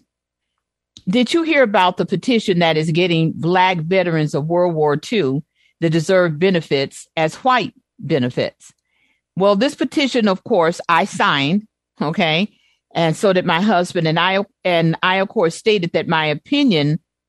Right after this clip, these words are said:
I, of course, stated my opinion in the comment section. So now you and I know that their descendants will receive these benefits as a great number of both Black and white d-, World War Two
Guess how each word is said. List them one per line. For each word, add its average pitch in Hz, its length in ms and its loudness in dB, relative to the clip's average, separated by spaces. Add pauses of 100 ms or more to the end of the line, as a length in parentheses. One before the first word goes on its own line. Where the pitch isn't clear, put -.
I, 175 180 2
of 170 80 -6
course, 208 240 0
stated 185 240 0
my 165 140 0
opinion 175 360 0
in 147 120 0
the 143 60 -2
comment 151 440 -2
section. 107 500 -4 (500)
So 226 200 0
now 208 260 4
you 262 240 2
and 262 140 2
I 214 100 0
know 180 280 2
that 156 280 0
their 190 160 0
descendants 175 600 -2
will 165 160 -2
receive 180 520 -2
these 165 240 -2
benefits 156 640 -2
as 131 240 -4
a 147 60 0
great 170 280 -2
number 156 340 0
of 131 140 -2
both 147 300 -2
Black 156 320 0
and 156 160 -2
white 139 240 -2
d-, 151 160 -2
World 151 320 -2
War 135 160 0
Two 185 440 -2